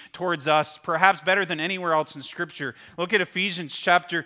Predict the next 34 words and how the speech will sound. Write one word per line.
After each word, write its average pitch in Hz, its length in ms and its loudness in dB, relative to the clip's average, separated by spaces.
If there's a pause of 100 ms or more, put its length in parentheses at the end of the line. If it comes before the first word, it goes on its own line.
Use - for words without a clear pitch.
(140)
we 156 80 -4
looked 185 220 -4
at 185 40 -4
this 180 160 -4
verse 170 280 -6
last 160 280 2
week, 151 160 -6
Ephesians 170 480 -8
chapter 170 360 -2
two, 190 280 -10
verse 165 300 -8
one, 170 280 -2 (300)
and 156 120 -4
it 160 80 -6
says, 180 320 0
"And 165 160 -4
you 190 240 -2
were 214 160 0
dead 190 540 6 (300)
in 160 160 -8
trespasses 156 840 0
and 147 100 -6
sin." 165 360 -2
You 185 140 -4
were, 233 200 6 (220)
you 185 160 -4
were 233 140 4
no 196 180 4
longer 208 500 4 (180)
beating. 196 400 2
You 180 120 4
had 202 160 8
no 208 180 4
heartbeat. 190 720 4